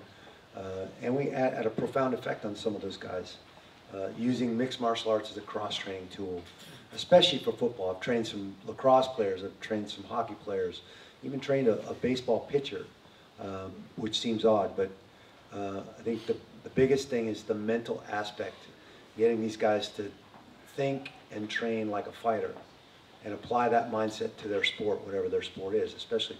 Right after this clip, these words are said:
football, 'cause in a lot of ways football is a combative sport. Now, there's ten other guys running around out on that field, but you're lining up against a guy every play, and you're keying off that guy. That guy better have the worst damn game of football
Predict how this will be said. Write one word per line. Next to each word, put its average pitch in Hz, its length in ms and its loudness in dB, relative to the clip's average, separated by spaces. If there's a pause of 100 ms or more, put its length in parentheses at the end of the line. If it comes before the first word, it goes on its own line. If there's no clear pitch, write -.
football, 98 420 -4 (380)
'cause 104 180 -2
in 110 80 2
a 104 60 0
lot 113 160 6
of 110 60 10
ways 101 160 4
football 107 340 2
is 110 160 6
a 101 40 -6
combative 95 460 -4
sport. - 300 -8 (800)
Now, 95 160 -6
there's 95 200 -2
ten 113 240 0
other 104 160 2
guys 101 320 2
running 101 260 0
around 98 280 -2
out 98 100 0
on 95 120 -4
that 87 160 -10
field, 139 420 6
but 98 160 -2 (400)
you're 156 160 6
lining 156 300 10
up 156 120 8
against 117 300 -2
a - 60 -6
guy 127 320 10
every 120 180 6
play, 104 460 2 (760)
and 104 140 -2
you're 120 120 2
keying 127 300 0
off 101 200 0
that 104 200 0
guy. 95 300 -2 (720)
That 127 160 0
guy 110 160 8
better 107 240 6
have 107 160 0
the 107 80 2
worst 117 280 6
damn 110 220 2
game 107 240 0
of 95 80 -4
football 95 580 0